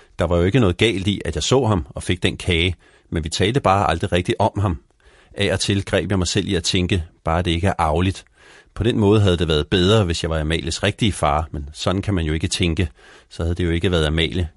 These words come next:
Kan du se? Det er det, jeg mener. Derfor tænkte jeg som regel ikke så meget på det. Amalie kaldte mig for far. Den dag havde jeg været nede at spise en ribbensteg-sandwich og kom op på bureauet igen halv et.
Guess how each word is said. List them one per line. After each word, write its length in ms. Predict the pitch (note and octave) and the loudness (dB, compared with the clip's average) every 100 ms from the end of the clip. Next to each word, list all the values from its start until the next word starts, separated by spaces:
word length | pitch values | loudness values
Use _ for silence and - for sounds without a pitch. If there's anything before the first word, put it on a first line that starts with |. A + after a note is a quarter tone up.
| - | -8
Kan 100 | G2+ | -4
du 60 | |
se? 320 | G#2+ C#3 B2 G2+ _ _ _ - | 0 0 0 -6 _ _ _ -6
Det 60 | |
er 20 | F#2+ | 2
det, 80 | |
jeg 120 | A2+ A2 | 4 4
mener. 300 | A#2 A2+ G2 _ _ _ _ - | 2 2 -4 _ _ _ _ -4
Derfor 200 | E2+ - | -2 -2
tænkte 360 | - G#2 A2 | -2 0 2
jeg 120 | G#2 | 0
som 120 | E2 E2+ | 0 0
regel 280 | G#2 F#2+ | 0 0
ikke 160 | G2 F#2+ | 0 -2
så 100 | - | -2
meget 320 | D2+ D#2 E2+ | 0 0 0
på 200 | - E2+ | 0 -2
det. 120 | E2 D#2+ _ _ - | -2 -6 _ _ -6
Amalie 360 | E2+ G2 B2+ A#2 | -2 0 0 -2
kaldte 300 | - E2 E2 | -2 -4 -2
mig 160 | D#2 | -2
for 80 | D2 | -4
far. 380 | D#2 D2+ C2+ C2 _ _ _ _ _ - | -4 -2 -2 -4 _ _ _ _ _ 0
Den 140 | B2+ | 0
dag 240 | A#2+ A#2+ G#2 | 4 4 4
havde 140 | A2 | 4
jeg 100 | F#2+ | 4
været 140 | F2+ F2 | 4 4
nede 280 | F2 G2 | 4 4
at 80 | G2+ | 2
spise 340 | - F#2+ F2+ A2 | 0 -2 2 2
en 160 | F2+ | 2
ribbensteg-sandwich 960 | G2 A#2 G#2 - E2 - F2 E2 E2 - | 2 2 2 2 0 2 0 2 0 -2
og 60 | - | -2
kom 180 | G2+ E2+ | 2 2
op 120 | F2 | 2
på 100 | G#2 | 0
bureauet 360 | F#2+ F#2+ F#2 | 2 2 2
igen 220 | F2+ E2+ E2 | 2 2 2
halv 220 | F2 E2 | 0 -2
et. 240 | D#2 - | -6 -6